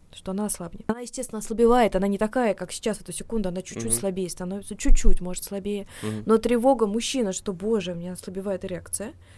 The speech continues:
Speaker 2: Так.
Speaker 1: он пугается и обратно возвращается в этот фокус. И опять заканчивает.
Speaker 2: А
Speaker 1: Да,
Speaker 2: кого,
Speaker 1: это
Speaker 2: чего он боится или кого он боится?
Speaker 1: Страшно вообще само по себе, я теряю эрекцию, да, или она ослабевает. Само по себе это даже вот действие, что, боже.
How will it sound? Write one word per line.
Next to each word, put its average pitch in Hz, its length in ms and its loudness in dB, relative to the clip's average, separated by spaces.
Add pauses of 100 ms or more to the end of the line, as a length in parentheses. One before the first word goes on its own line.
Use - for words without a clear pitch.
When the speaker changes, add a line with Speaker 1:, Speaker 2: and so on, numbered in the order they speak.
(160)
Speaker 2:
Так. 104 200 -6 (200)
Speaker 1:
он 233 140 0
пугается 208 680 -4 (140)
и 226 60 2
обратно 226 380 2
возвращается 285 720 4
в 220 40 -6
этот - 180 -8
фокус. - 440 -10 (260)
И 339 80 -2
опять 262 260 -2
заканчивает. - 460 -14 (200)
Speaker 2:
А 104 60 -6
Speaker 1:
Да, 120 60 -8
Speaker 2:
кого, 120 140 -2
Speaker 1:
это - 140 -16
Speaker 2:
чего 123 200 -6
он 131 120 -2
боится 98 220 -6
или 101 80 -4
кого 101 180 -6
он 90 120 -12
боится? - 240 -18 (200)
Speaker 1:
Страшно 226 520 4
вообще 180 280 -4
само 170 260 -10
по - 160 -14
себе, 214 420 -8 (600)
я 190 160 -4
теряю 220 560 -4 (320)
эрекцию, 170 500 -12
да, 185 160 -14
или 180 100 -12
она 170 120 -12
ослабевает. 170 680 -10
Само 202 280 -8
по 202 120 -10
себе 202 420 -4
это 180 120 -10
даже 165 240 -8
вот 165 100 -12
действие, 202 520 -6
что, - 240 -14
боже. 165 260 -10